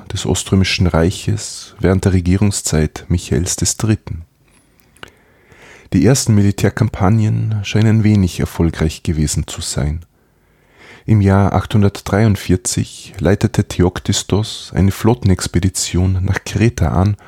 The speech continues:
um die Insel wieder für Ostrom einzunehmen, doch ohne Erfolg. Er zog wieder ab,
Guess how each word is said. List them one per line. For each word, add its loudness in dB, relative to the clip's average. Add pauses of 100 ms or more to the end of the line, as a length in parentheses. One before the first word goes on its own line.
(360)
um 2
die 2
Insel 0
wieder 2
für 0
Ostrom 0
einzunehmen, 0 (760)
doch 0
ohne 2
Erfolg. -2 (840)
Er 0
zog 0
wieder 2
ab, -2